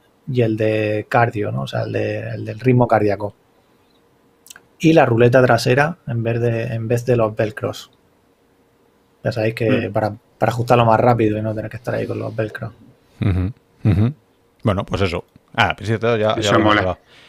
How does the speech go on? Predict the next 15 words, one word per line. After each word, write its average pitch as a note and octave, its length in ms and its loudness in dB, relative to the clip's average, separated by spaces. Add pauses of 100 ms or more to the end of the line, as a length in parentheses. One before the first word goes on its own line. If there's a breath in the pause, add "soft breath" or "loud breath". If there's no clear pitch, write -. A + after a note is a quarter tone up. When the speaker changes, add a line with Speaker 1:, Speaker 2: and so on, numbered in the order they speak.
(360 soft breath)
Speaker 3:
Eh, A#2 960 6
esto D3+ 240 6
no E3+ 60 8
lo D#3 80 8
habíamos A#2 340 4
hablado. B2 200 6
Bueno, A2+ 220 6
que E2 100 -6
han F2+ 120 -2
llegado A2 200 6
las G2 200 2
ochenta F2+ 580 2
Ti, G2+ 320 -2 (200)
las - 160 -6
ochenta, G#2 840 0